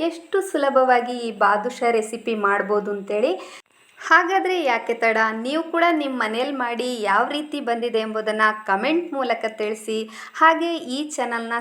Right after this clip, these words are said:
ಸಪೋರ್ಟ್ ಮಾಡಿ. ಈ ರೆಸಿಪಿ ನಿಮಗೆ ಇಷ್ಟ ಆದ್ರೆ ನಿಮ್ಮ ಸ್ನೇಹಿತರಿಗೂ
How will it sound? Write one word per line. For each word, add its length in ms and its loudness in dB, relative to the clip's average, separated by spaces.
ಸಪೋರ್ಟ್ 440 2
ಮಾಡಿ. 300 -4
ಈ 40 6
ರೆಸಿಪಿ 400 0
ನಿಮಗೆ 280 -4
ಇಷ್ಟ 180 -4
ಆದ್ರೆ 220 0
ನಿಮ್ಮ 200 -6
ಸ್ನೇಹಿತರಿಗೂ 720 0